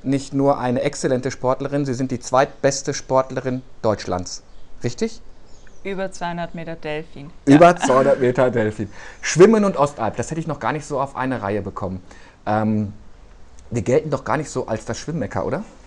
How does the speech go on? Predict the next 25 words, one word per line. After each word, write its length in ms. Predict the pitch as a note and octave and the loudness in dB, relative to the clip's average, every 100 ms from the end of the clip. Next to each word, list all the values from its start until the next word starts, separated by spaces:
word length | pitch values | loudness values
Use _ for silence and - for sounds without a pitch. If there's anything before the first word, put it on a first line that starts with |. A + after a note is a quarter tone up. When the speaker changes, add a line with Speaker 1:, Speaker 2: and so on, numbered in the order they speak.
| - - - | -20 -20 -6
Speaker 1:
Helfen 300 | B2 - C3 | -6 -4 -6
Sie 100 | G2+ | -4
mir. 160 | G2 - - - - - - - - - - - - - - - | -8 -10 -18 -18 -20 -20 -16 -14 -16 -18 -20 -20 -18 -18 -16 -6
Speaker 2:
Nee, 360 | G3 G3+ A#3 B3 A3 | -2 2 2 0 -4
nicht 260 | G#3 - | -6 -4
wirklich. 340 | G3+ G3+ E3+ F3 | -6 -4 -8 -6
Wir 80 | |
waren 180 | F3 G3 | -2 0
auch 120 | G3+ G3 | -2 -4
tatsächlich, 920 | G3 F3+ G#3 G#3 - F#3 F#3+ - - | -8 -6 -4 -4 -4 -8 -8 -10 -8
äh, 180 | E3 F3 | -6 -6
von 220 | E3+ E3+ | -6 -6
der 160 | F3 - | -4 -2
Ostalb 580 | G3+ - - E3+ F#3 F#3+ - - - - - | -4 -4 -4 -2 -2 -6 -14 -18 -18 -18 -16
zwei 340 | - - E3+ F#3 | -14 0 2 2
Mädels, 580 | F3+ F3+ F#3 F#3+ - - | 0 -2 -4 -10 -12 -12
die 200 | E3+ E3 | -10 -8
in 120 | E3+ | -8
Berlin 380 | E3 D#3+ E3+ E3 | -8 -8 -8 -6
waren. 400 | C3+ D#3 G3+ A#3 - - - - - - - - - - | -4 -2 -2 -6 -8 -12 -10 -10 -10 -10 -10 -12 -12 -12
Mehr 240 | E3 E3+ | -6 -4
leider 380 | E3 D3+ E3+ E3+ | 0 0 0 -4
nicht. 400 | D#3 F#3 A3+ - - - - - - - - - | -6 -8 -10 -14 -18 -20 -18 -18 -18 -20 -20 -10
Aber, 680 | D#3+ E3+ F3 F3 F3 E3+ - - | -4 -4 -4 -6 -6 -6 -10 -10
ähm, 420 | E3 E3 E3 E3+ | -10 -10 -12 -14